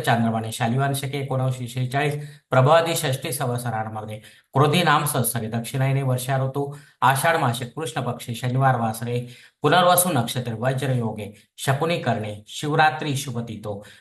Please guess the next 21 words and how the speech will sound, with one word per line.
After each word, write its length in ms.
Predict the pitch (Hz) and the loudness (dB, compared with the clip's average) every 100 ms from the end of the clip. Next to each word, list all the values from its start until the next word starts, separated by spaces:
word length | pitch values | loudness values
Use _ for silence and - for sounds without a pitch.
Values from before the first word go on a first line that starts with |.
| - | -2
वीर 240 | 107 165 | 2 2
गोत्रात 380 | 147 131 131 127 | 4 2 4 2
उत्पन्न 400 | 123 - 156 151 | 2 0 0 2
मी 160 | 127 113 | 2 0
कडाप्पा 400 | - 101 - 107 | -2 -4 -6 -4
मो 260 | 113 131 | 0 0
पात्र 320 | 127 123 123 123 | 2 0 0 -4
दुरित 240 | 123 - | -4 -6
क्षयद्वारा 640 | 127 - 123 127 131 139 139 - _ | -10 -6 -4 0 2 2 0 -10 _
श्री 460 | - 160 151 139 - | -6 -2 0 0 2
पार्वतीपती 600 | 123 127 165 165 147 131 | 2 2 0 -4 -6 -8
परमेश्वर 560 | 123 117 123 147 - 127 | -4 -2 0 0 -2 -4
प्रित्यर्थ 380 | 120 - 113 120 | -6 -8 -6 -6
विधिवत 380 | 113 117 135 147 135 - - | -6 -2 -2 -2 -8 -12 -4
पंचोपचार 600 | 113 113 127 - 135 131 - 113 | -2 0 -4 0 -2 -2 -12 -8
नित्य 320 | 123 135 117 | -6 -2 -2
देवपूजा 440 | 120 - 113 123 127 - _ - | -2 -6 -4 -2 -2 -8 _ 0
एवं 300 | 127 131 131 | 2 2 0
इष्टलिंग 440 | 131 135 147 139 | -4 -2 0 -2
पूजा 360 | 123 117 113 127 | -2 -2 -2 -4
करिष्ये. 640 | - 98 98 - - _ | -4 -10 -8 -10 -14 _